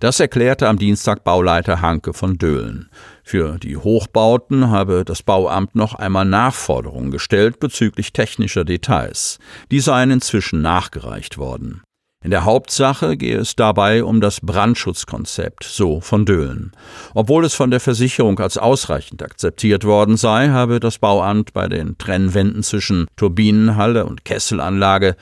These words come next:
statt des geplanten Mauerwerks nun eine Betonwand gefordert. Das ergebe Mehrkosten und Änderungen in der Bauausführung, die jetzt im Rathaus geprüft werden.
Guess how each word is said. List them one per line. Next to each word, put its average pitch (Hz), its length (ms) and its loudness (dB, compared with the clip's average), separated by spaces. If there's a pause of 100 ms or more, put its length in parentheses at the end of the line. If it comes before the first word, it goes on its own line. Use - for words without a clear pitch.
statt - 280 -2
des 131 140 -4
geplanten 107 500 0
Mauerwerks 120 840 2
nun 120 500 4
eine 113 180 0
Betonwand 82 680 -4
gefordert. 71 680 -4 (200)
Das 131 240 -2
ergebe 107 360 0
Mehrkosten 113 640 0
und 95 160 2
Änderungen 95 680 2 (240)
in 107 120 -2
der 113 120 4
Bauausführung, 98 840 2
die 92 160 -2
jetzt 104 320 -2
im 123 100 2
Rathaus 80 560 -2
geprüft - 520 -2
werden. 71 440 -8